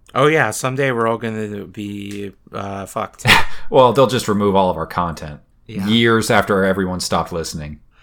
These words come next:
Speaker 1: I mean, whatever. Like, it's not on YouTube. It's hosted privately. So what are you gonna do?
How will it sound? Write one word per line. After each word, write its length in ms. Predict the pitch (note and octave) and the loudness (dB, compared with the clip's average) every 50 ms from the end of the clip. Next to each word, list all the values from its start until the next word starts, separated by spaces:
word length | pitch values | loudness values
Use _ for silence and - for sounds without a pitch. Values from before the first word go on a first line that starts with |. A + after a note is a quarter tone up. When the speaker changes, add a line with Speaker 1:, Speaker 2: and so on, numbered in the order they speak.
| - - | -6 -4
Speaker 1:
I 80 | - D3+ | -2 0
mean, 100 | F3 G3 | 2 4
whatever. 300 | A3+ B3 A3+ D3 B2+ A#2 | 4 4 4 6 4 4
Like, 220 | A#2 C3+ C3+ C3 | 4 4 2 2
it's 180 | C3 - - - | -2 -4 -2 0
not 320 | F3 F#3 F3+ D3+ - - - | 2 4 4 4 2 2 0
on 200 | B2 B2 G#2+ G2 | 0 0 0 -2
YouTube. 500 | G2 G#2 C#3 C#3 - A#2 G#2+ G#2+ G#2+ A2 | -4 -4 -4 -4 -2 -2 0 0 0 0
It's 140 | G#2+ - - | -2 -2 -2
hosted 400 | B2 A#2+ A#2+ - - B2 F#2+ - | -2 -2 -2 -2 -4 -6 -6 -4
privately. 720 | - A2+ A2 A#2+ A2 G#2 - - F#2 F#2+ F#2+ G2+ G#2+ G#2+ - | 0 2 2 2 2 0 -4 -8 -8 -8 -8 -8 -10 -10 -12
So 560 | - - - A2 G#2+ G2+ G2 G2 G2 G2 - - | -14 -12 -10 -8 -8 -6 -6 -8 -8 -10 -10 -10
what 100 | G2+ G2+ | -10 -8
are 40 | G#2 | -8
you 100 | G#2+ A2 | -6 -6
gonna 120 | G#2+ G2+ G2 | -8 -6 -6
do? 340 | A2 A#2 A2 - G2 F#2+ | -6 -6 -6 -6 -8 -12